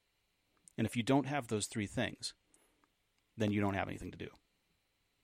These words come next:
You know, th-, there, there could be a real problem there, but if you can't reach them, like I couldn't reach people in the mining business for two weeks,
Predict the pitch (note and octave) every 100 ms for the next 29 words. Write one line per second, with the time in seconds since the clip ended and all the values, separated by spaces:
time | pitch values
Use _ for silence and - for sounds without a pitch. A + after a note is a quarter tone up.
0 | - G#2 G2+ A2+ B2+ C3 C3+ D3 F#3 D3
1 | A#2 B2+ B2+ - A2 B2+ C#3+ D3+ E3 -
2 | G2+ B2+ - B2+ A2 A2+ - D3 F#2+ G#2
3 | G#2 B2 G#2 G#2+ G#2+ - A#2 G#2+ G#2 G2
4 | G2 A2+ A#2 B2+ C3 - - - G2+ A2+
5 | A#2+ D3+